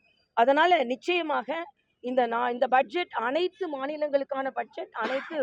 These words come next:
மா-, நாட்டிற்கான பட்ஜெட். ஆனா இதுல தமிழகம் என்ற பெயர் இல்ல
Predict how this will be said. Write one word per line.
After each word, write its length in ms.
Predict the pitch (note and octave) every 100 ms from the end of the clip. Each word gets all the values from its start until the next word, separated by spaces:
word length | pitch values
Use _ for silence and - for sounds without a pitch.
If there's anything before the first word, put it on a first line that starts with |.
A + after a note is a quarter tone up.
| A3
மா-, 320 | G#3+ A#3 A#3+
நாட்டிற்கான 600 | G#3+ B3 C4+ D#4+ - B3+ A3+
பட்ஜெட். 360 | G#3 C4+ D#4 F#4 _ _ _ -
ஆனா 220 | C#4 F4
இதுல 260 | F4+ D4+ D4 A#3+ F#3+ - _ -
தமிழகம் 400 | B3+ D#4+ E4+ E4
என்ற 200 | C#4+ C4
பெயர் 240 | C4 C4+
இல்ல 200 | B3 A3+